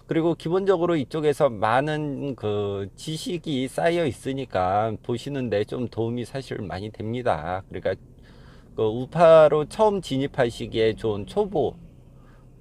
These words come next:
어, 초보, 초중급용으로, 어, 아주 뛰어나신 분이시죠. 그리고 말도 좀 어느 정도 재밌게 하니까 그, 그렇게 오래 보더라도 좀 지루하지 않는, 지루하지 않은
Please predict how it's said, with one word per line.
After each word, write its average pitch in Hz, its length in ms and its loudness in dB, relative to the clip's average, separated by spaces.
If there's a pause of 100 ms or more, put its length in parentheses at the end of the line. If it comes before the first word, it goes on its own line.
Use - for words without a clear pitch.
어, 107 400 -6 (120)
초보, 208 1080 6
초중급용으로, 147 1400 0
어, 98 540 2
아주 101 920 -6 (140)
뛰어나신 156 500 -4
분이시죠. 92 800 0 (300)
그리고 139 180 -2
말도 120 460 -2
좀 107 440 -8 (340)
어느 123 220 -2
정도 117 260 -4
재밌게 113 420 -6
하니까 107 680 -2 (120)
그, 90 280 -6 (300)
그렇게 127 260 -2
오래 143 320 4
보더라도 131 720 0
좀 151 200 -6
지루하지 123 680 4
않는, 90 440 -4 (360)
지루하지 113 560 -2
않은 113 480 -4